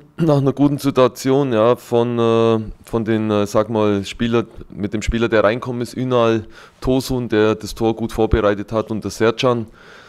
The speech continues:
Sarara, der insgesamt vielleicht nicht so auffällig gespielt hat wie in den ersten Spielen, hat halt dann mit der einen Aktion seine Klasse unter Beweis gestellt. Ja, das erwartet schwere Spiel und, äh, bin einfach froh, dass wir jetzt als Sieger vom Platz gehen.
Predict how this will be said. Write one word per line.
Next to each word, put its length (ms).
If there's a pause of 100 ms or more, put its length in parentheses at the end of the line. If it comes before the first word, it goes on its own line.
(120)
Sarara, 680 (260)
der 260
insgesamt 600
vielleicht 300
nicht 160
so 100
auffällig 520
gespielt 420
hat 240
wie 120
in 120
den 160
ersten 380
Spielen, 460 (320)
hat 180
halt 200
dann 120
mit 120
der 120
einen 280
Aktion 400
seine 160
Klasse 340
unter 160
Beweis 400
gestellt. 480 (560)
Ja, 280 (720)
das 160
erwartet 400
schwere 300
Spiel 520
und, 340
äh, 340
bin 240
einfach 240
froh, 200
dass 220
wir 60
jetzt 140
als 140
Sieger 220
vom 180
Platz 320
gehen. 280